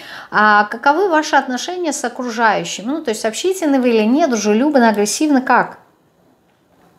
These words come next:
Так,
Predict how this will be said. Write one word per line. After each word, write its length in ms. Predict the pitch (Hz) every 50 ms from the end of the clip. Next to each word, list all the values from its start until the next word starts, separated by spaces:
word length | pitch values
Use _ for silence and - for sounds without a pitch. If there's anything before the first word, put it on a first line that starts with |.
| _ - - - - - - - _ _ _ _ _ _ _ _ _ - - - - - - - - - - - - - - - - - - - - - - - - -
Так, 420 | - 254 226 202 208 - - -